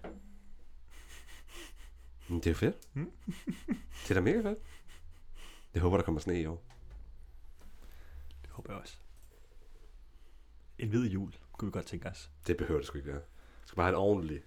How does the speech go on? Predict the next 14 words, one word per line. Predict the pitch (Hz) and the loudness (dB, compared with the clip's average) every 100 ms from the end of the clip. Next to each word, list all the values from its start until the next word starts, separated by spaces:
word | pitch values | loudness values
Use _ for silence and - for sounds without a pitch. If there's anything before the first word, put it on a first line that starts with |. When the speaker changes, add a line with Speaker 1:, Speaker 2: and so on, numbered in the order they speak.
| - - | -6 2
Speaker 1:
ordentlig | 101 98 85 | 4 4 2
omgang | 76 92 | 2 -4
frost | - - 82 - | -4 -4 -4 -2
og | 76 73 - - - - - - - - | -6 -6 -10 -16 -18 -14 -14 -14 -14 -10
tyve | - 110 | 0 2
centimeter | 95 - 73 - | 4 0 -2 -6
sne. | - - - | -8 -4 0
Speaker 2:
Jeg | 113 | 6
gider | 160 | 6
bare | 139 | 8
ikke | |
have | 135 | 6
noget | 139 | 4
sjap. | - 110 90 | 6 6 4